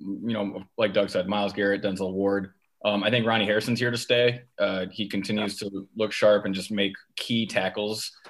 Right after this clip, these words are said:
Speaker 1: uh, in critical moments. Uh, Sheldon Richardson, Larry Ogunjobi,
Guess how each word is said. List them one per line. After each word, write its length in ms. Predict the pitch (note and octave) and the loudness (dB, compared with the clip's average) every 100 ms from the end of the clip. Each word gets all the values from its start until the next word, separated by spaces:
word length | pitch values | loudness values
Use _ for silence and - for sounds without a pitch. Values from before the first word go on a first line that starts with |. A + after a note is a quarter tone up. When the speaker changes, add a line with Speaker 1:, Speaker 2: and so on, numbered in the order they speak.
| - - | -12 -2
Speaker 1:
uh, 220 | F#2+ F#2 | -2 0
in 120 | F#2+ F#2+ | -4 -2
critical 380 | A2 G#2+ - | 0 2 0
moments. 640 | F#2+ F#2+ G2+ G#2+ - - - _ | 0 2 0 0 -2 -10 -16 _
Uh, 280 | G2+ F#2+ F#2 | -4 -2 -2
Sheldon 320 | F2 A#2 G#2+ | 2 4 4
Richardson, 360 | G#2+ G#2+ - G#2+ | 2 -4 -4 0
Larry 240 | G2+ G2+ | 0 0
Ogunjobi, 680 | F#2+ G2 F#2 G2+ G#2 G#2 G2 | -2 -2 0 2 2 0 -2